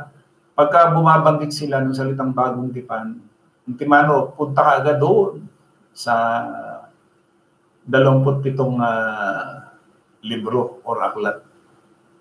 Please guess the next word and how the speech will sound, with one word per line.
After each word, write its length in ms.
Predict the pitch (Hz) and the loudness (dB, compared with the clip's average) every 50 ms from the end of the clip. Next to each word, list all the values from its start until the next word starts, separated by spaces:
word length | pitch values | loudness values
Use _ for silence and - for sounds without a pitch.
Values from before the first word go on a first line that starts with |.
| _ _ _ _ _ _ _ _ _ _ _ _ _ _ _ _ _ _ _ _ _ _ _ _ _ _ _ _ _ _ _ _ _ _ _ _ _ _ _ _ _ _ _ _ _ _ _ _ _ _ _ _ _ _ _ _ _ _ _ _ _ _ _ _ _ _ _ _ _ _ _ _ _ _ _ _ _ - - - - | _ _ _ _ _ _ _ _ _ _ _ _ _ _ _ _ _ _ _ _ _ _ _ _ _ _ _ _ _ _ _ _ _ _ _ _ _ _ _ _ _ _ _ _ _ _ _ _ _ _ _ _ _ _ _ _ _ _ _ _ _ _ _ _ _ _ _ _ _ _ _ _ _ _ _ _ _ -20 -20 -14 -8
Sister 400 | - - 160 - - - 196 185 | -4 -2 0 0 4 6 6 8